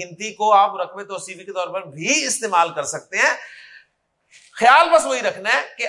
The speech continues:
اگر معدود مؤنث ہے تو عدد جو ہے وہ گول تا کے بغیر لگنا ہے، تو وہی کنسٹرکشن آ گئی۔ ٹھیک، اب اس مرکب توصیفی میں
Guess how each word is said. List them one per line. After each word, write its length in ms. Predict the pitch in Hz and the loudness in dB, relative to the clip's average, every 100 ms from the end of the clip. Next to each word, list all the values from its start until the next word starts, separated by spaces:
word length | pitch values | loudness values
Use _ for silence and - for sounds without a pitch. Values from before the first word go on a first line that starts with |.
| - | 0
اگر 340 | 226 302 254 143 - _ _ _ | 4 4 2 -4 -16 _ _ _
معدود 580 | 165 190 180 240 254 247 - _ _ _ _ | 2 4 2 -4 -4 -6 -16 _ _ _ _
مؤنث 420 | 135 160 190 240 277 | -2 0 0 2 4
ہے 160 | 277 - - - _ _ _ _ _ - | 4 2 -6 -20 _ _ _ _ _ -10
تو 160 | - | -4
عدد 360 | - 190 285 202 | 0 6 4 4
جو 120 | 196 | -4
ہے 180 | 170 175 196 | 0 2 2
وہ 200 | 196 190 | -2 -6
گول 340 | 143 170 180 190 | -2 0 0 0
تا 180 | 185 170 185 247 - - - _ _ _ _ | 6 8 8 6 0 -16 -20 _ _ _ _
کے 240 | 170 170 175 226 - - 135 | -12 -6 -4 -6 -8 -18 -6
بغیر 520 | 139 135 135 147 165 | -2 0 2 4 4
لگنا 360 | 135 98 - - | 2 -12 -16 -20
ہے، 140 | - - _ _ _ - | -20 -20 _ _ _ -20
تو 80 | 135 | -10
وہی 400 | 139 170 180 151 113 _ | -2 -2 -2 -6 -10 _
کنسٹرکشن 540 | 135 123 - - 101 | -10 -8 -10 -12 -18
آ 180 | 80 71 | -20 -20
گئی۔ 200 | - _ _ _ _ _ _ _ _ - | -20 _ _ _ _ _ _ _ _ -2
ٹھیک، 120 | 220 | 4
اب 160 | 262 254 | 4 2
اس 100 | 247 | -4
مرکب 320 | 254 254 269 | -2 0 0
توصیفی 420 | 247 240 247 240 | 0 -4 -8 -10
میں 220 | 269 311 | -4 -4